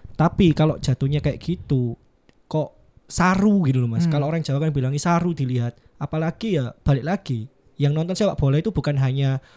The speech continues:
Speaker 1: orang-orang yang berumur delapan belas tahun ke atas, masih banyak anak-anak kecil yang masih lima tahun,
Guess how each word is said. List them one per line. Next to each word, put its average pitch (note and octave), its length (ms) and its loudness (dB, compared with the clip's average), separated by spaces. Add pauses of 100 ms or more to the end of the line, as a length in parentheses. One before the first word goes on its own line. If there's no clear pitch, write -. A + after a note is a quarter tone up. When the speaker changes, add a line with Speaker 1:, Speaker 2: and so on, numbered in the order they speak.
(120)
Speaker 1:
orang-orang D#3 520 0
yang C3 100 0
berumur C#3 320 0
delapan C3+ 260 2
belas C3 180 2
tahun D3 200 0
ke D3+ 100 -2
atas, C3+ 540 -2 (180)
masih D#3 220 2
banyak C#3 300 2
anak-anak C#3+ 480 -2
kecil E3+ 260 2
yang C3+ 140 2
masih C3+ 240 0
lima A#2 220 -12
tahun, D#3 600 0